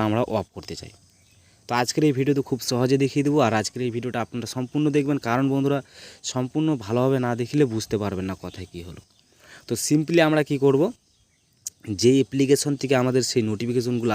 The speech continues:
আসে সেই অ্যাপ্লিকেশনটা আমাদেরকে এখানে খুঁজে বার করতে হবে। Basically আপনারা দেখতে পারবেন যে আমার মেসেঞ্জার থেকে কিন্তু কোনো নোটিফিকেশন আসবে না, কারণ আমি এটা already আগে থেকে অফ করে রেখেছি। এখন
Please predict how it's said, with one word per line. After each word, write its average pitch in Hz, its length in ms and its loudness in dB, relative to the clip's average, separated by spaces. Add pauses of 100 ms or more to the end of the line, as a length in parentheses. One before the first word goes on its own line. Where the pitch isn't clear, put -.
(120)
আসে 135 180 -2 (800)
সেই 139 220 8
অ্যাপ্লিকেশনটা 127 640 2 (180)
আমাদেরকে 110 400 0
এখানে 113 160 -4 (100)
খুঁজে 123 240 0
বার 98 180 -4
করতে 87 260 -14
হবে। - 140 -14 (480)
Basically 156 460 2 (160)
আপনারা 143 360 0
দেখতে 131 240 0
পারবেন 107 260 -2
যে 135 100 -4
আমার 127 200 -2
মেসেঞ্জার 127 400 -4
থেকে 131 200 -2
কিন্তু 131 160 -4 (100)
কোনো 123 140 -6 (100)
নোটিফিকেশন 113 480 -6 (100)
আসবে - 220 -10
না, 85 40 -16 (100)
কারণ 117 200 2 (100)
আমি 131 140 4 (100)
এটা 135 160 0 (1040)
already 131 260 4 (100)
আগে 110 200 -4
থেকে 131 160 0 (140)
অফ 104 160 0
করে 104 180 -6
রেখেছি। 92 280 -10 (420)
এখন 139 360 2